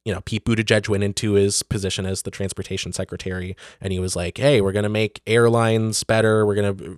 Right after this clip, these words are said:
increase regulations. We're gonna enforce current regulations. We're gonna make it so they can't rip you off. And with trains, we're gonna make them safer. There's gonna be less crashes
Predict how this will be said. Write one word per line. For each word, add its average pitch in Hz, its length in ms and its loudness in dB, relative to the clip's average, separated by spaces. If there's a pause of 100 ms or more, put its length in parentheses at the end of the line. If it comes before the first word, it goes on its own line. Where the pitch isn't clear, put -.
(140)
increase 107 580 -6
regulations. 104 640 0
We're 101 100 -2
gonna 98 100 -2
enforce 113 400 2
current 113 280 0
regulations. 107 760 0 (260)
We're 110 80 -2
gonna 104 160 -2
make 110 160 0
it 110 80 -2
so - 80 0
they 104 80 0
can't 110 260 0
rip 104 200 -2
you 107 120 0
off. 113 360 2 (340)
And 101 220 -6
with 98 100 -8
trains, 127 500 2
we're 117 60 -4
gonna 117 120 2
make 117 160 -2
them 113 320 -2
safer. 107 720 2
There's 101 160 -2
gonna 104 160 -6
be 104 80 -2
less 101 160 -4
crashes 95 640 -4